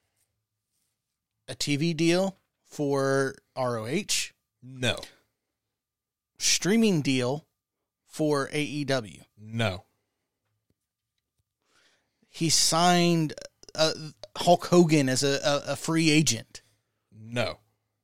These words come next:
Speaker 2: So Tony's major announcement was announcing Adam Cole, who comes out, and then Adam Cole announced that starting next week, immediately following Dynamite,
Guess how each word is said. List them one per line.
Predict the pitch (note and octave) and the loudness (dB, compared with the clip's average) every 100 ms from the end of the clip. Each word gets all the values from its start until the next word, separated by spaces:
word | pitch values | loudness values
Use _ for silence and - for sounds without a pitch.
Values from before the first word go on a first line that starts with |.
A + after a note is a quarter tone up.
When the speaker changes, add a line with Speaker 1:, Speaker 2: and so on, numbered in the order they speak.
| _ _ _ _ _ _ _ _ _ | _ _ _ _ _ _ _ _ _
Speaker 2:
So | - | -14
Tony's | A2+ - G3+ A#3 B3 D3+ | -8 -2 0 2 0 -2
major | D3+ D#3+ D#3+ B2+ C3 | 0 0 -2 -4 -4
announcement | A#2 B2 B2 - A#2+ - | -2 -4 -6 -8 -10 -8
was | A2+ G#2+ | -6 -4
announcing | G#2+ A#2 C3+ C3 A#2+ A2+ | -4 -4 -4 -4 -6 -4
Adam | A#2+ B2+ G#2 | -2 -2 -2
Cole, | F#2 B2 F#2+ D#2+ _ _ _ _ _ _ _ _ _ _ _ _ _ _ _ - | -2 -2 -2 -6 _ _ _ _ _ _ _ _ _ _ _ _ _ _ _ -8
who | C3 | -8
comes | A2+ C#3+ C3 A2 | -4 -4 -2 -4
out, | G#2+ G#2 G#2 - _ - - | -2 -4 -6 -10 _ -20 -10
and | A#2+ B2+ | -6 -4
then | B2+ - | -4 2
Adam | E3 E3 C3 | 2 4 0
Cole | - - A#3+ B3+ G3+ | 0 8 10 10 6
announced | C3+ B2 A#2 A2 G#2+ G#2 - - - - _ _ _ _ _ | 4 2 -2 -2 -4 -4 -6 -4 -6 -12 _ _ _ _ _
that | A2+ - | -10 -4
starting | - G3 G3+ G3 F3+ | -2 2 2 2 0
next | E3+ F#3 - D3 | -2 -2 -4 -6
week, | D#3 A#2+ G#2 | -4 -4 -6
immediately | G#2 D3 F3+ E3+ D#3 | -6 -4 -4 -4 -8
following | - C#3+ D3 C#3+ | -4 -4 -4 -6
Dynamite, | B2+ B2+ A#2+ F#2+ D#2+ D2 | -6 -4 -6 -8 -14 -18